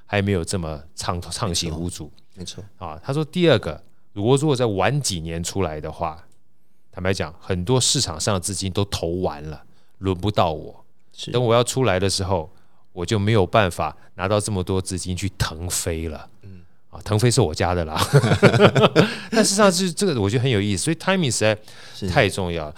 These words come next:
Speaker 2: 是。
Speaker 1: 那好哥先
Speaker 2: 没错。
Speaker 1: 再插话一下，因为第一个叫不安于室，应该算是你在职场那一段时间嘛。
Speaker 2: 是。
Speaker 1: 哈，那第二段的话，算是你真正起飞创业的时候，
Speaker 2: 是。
Speaker 1: 等于是四十三岁、四十二岁、四十三岁以后，
Speaker 2: 对。
Speaker 1: 可以这么说吗？
Speaker 2: 是。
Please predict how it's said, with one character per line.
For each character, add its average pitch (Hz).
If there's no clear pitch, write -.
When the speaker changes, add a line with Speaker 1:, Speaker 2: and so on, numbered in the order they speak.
Speaker 2:
是。 92
Speaker 1:
那 185
好 110
哥 147
先 170
Speaker 2:
没 170
错。 -
Speaker 1:
再 151
插 143
话 131
一 98
下， 95
因 120
为 170
第 208
一 208
个 131
叫 117
不 123
安 120
于 95
室， -
应 104
该 117
算 113
是 107
你 82
在 85
职 101
场 76
那 82
一 80
段 80
时 -
间 76
嘛。 76
Speaker 2:
是。 95
Speaker 1:
哈， 82
那 156
第 214
二 151
段 123
的 104
话， 104
算 113
是 104
你 85
真 101
正 101
起 -
飞 104
创 101
业 90
的 82
时 -
候， 85
Speaker 2:
是。 92
Speaker 1:
等 98
于 98
是 117
四 110
十 90
三 98
岁、 98
四 92
十 107
二 101
岁、 95
四 -
十 82
三 82
岁 80
以 71
后， 80
Speaker 2:
对。 76
Speaker 1:
可 101
以 90
这 87
么 78
说 76
吗？ 76
Speaker 2:
是。 -